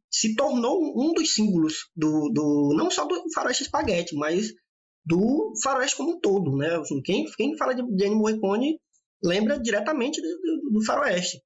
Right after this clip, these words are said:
né? Aquelas, aquelas toquezinho da, da, da, de todas as músicas que ele, que ele fez,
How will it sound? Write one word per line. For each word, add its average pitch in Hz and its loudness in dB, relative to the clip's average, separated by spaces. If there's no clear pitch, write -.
né? 156 0
Aquelas, 170 0
aquelas 156 -2
toquezinho 190 0
da, 175 0
da, 151 -2
da, 143 -4
de 139 -8
todas 254 2
as 226 -2
músicas 220 2
que 175 2
ele, 151 2
que 156 -2
ele 147 0
fez, 147 -2